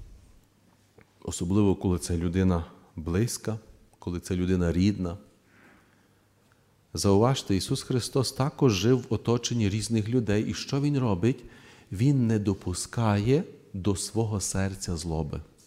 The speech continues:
Його несправедливо обвинувачують, його несправедливо засуджують, його несправедливо розпинають.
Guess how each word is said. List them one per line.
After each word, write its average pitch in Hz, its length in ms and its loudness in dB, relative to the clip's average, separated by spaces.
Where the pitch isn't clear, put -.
Його 113 280 6
несправедливо 107 1200 2
обвинувачують, 90 1120 0
його 104 420 6
несправедливо 92 960 2
засуджують, 107 800 -4
його 104 340 8
несправедливо 92 1160 0
розпинають. 90 920 -4